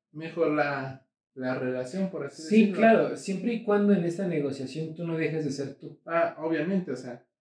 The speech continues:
Speaker 1: mientras no dejes de ser tú, digamos que son, sean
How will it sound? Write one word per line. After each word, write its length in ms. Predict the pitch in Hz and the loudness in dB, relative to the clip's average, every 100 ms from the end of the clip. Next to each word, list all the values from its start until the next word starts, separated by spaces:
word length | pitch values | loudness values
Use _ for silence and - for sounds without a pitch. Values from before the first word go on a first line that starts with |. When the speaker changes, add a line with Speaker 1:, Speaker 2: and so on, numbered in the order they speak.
| _ | _
Speaker 1:
mientras 380 | 143 131 143 - | -10 -2 -2 0
no 140 | 165 | 2
dejes 300 | 180 175 175 | 2 2 -4
de 100 | 156 | -8
ser 380 | 135 151 147 - _ | -10 -4 -4 -6 _
tú, 320 | 202 180 - _ _ | -4 -4 -6 _ _
digamos 380 | 139 151 170 180 | -4 2 2 0
que 100 | - | -6
son, 580 | - 160 160 160 160 151 | -10 -8 -8 -10 -12 -14
sean 680 | - 147 151 156 147 135 | -8 -2 0 0 -4 -8